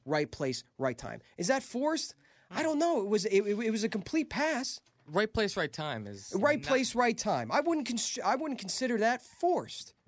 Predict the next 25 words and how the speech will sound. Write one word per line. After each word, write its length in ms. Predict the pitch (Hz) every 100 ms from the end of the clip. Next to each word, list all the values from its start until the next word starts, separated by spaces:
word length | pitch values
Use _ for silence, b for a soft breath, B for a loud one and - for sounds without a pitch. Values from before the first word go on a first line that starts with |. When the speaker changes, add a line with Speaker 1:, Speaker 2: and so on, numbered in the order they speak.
| _ _ B B B
Speaker 1:
Later 280 | 208 269 254
on 160 | 262
in 80 | 254
that 200 | 240 196
game, 280 | 214 214 208
Malcolm 360 | 208 233 240
Jenkins 400 | 175 196 202 208
strips 320 | - 202 185 -
Evans 440 | 175 170 180 175
in 140 | - 160
the 60 |
fourth 360 | 160 - 208 202
quarter. 320 | - 180 165
That 160 | 151 160
was 160 | 147
a, 80 | 156
that 160 | 151 151
was 120 | 135
a 40 | 131
strip. 340 | - 147 - _ _
He 80 | 160
stripped 380 | - 156 127 -
it. 100 | - _ _ _ _ _ _ b b b -
Week 300 | 170 302 -
four, 520 | - 311 311 147